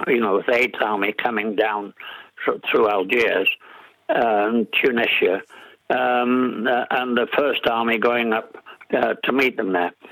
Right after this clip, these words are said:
Um, so anyway, I was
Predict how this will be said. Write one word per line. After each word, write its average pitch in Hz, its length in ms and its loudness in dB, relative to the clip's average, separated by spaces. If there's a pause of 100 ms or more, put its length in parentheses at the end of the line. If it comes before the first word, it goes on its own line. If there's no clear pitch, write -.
(480)
Um, 151 760 2 (140)
so 165 460 2 (420)
anyway, 147 600 2 (180)
I 175 400 2
was 165 280 2